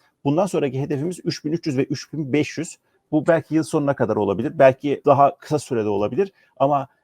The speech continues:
şirketler anlamında karlılık devam ediyor, şirketler faaliyetine devam ediyor. Hala şirketlerimiz ucuz, borsa şirketlerimiz ucuz. E, son dönemde bir de yabancı ilgisi ve yabancı girişinde olduğunu söyleyebiliriz.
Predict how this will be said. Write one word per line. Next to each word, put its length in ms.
şirketler 580
anlamında 440
karlılık 520
devam 260
ediyor, 180
şirketler 480
faaliyetine 540
devam 280
ediyor. 280
Hala 340
şirketlerimiz 880
ucuz, 340
borsa 220
şirketlerimiz 680
ucuz. 340
E, 160
son 240
dönemde 280
bir 80
de 40
yabancı 600
ilgisi 460
ve 100
yabancı 340
girişinde 420
olduğunu 400
söyleyebiliriz. 680